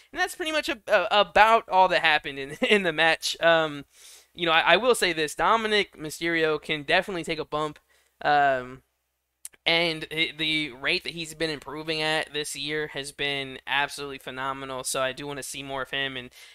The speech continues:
and the Judgment Day. I'm not a really big fan of the O C, but if that's the faction that we have to get to see some, you know, six-man tag action or to see more Judgment Day,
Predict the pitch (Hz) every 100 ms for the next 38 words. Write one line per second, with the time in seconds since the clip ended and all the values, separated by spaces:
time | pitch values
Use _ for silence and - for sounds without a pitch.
0 | - 139 131 143 139 139 135 135 135 -
1 | _ - 151 151 147 147 123 - - 156
2 | 160 165 165 151 151 147 151 147 - 165
3 | 160 143 131 139 151 - - - 147 147
4 | - 151 156 160 143 143 151 156 151 147
5 | 147 - 147 156 - - 143 - 147 151
6 | - 151 151 143 - - _ 151 147 139
7 | - 156 156 151 147 160 151 147 147 147
8 | 156 143 135 127 - 147 139 139 147 139
9 | 147 151 151 151 147 147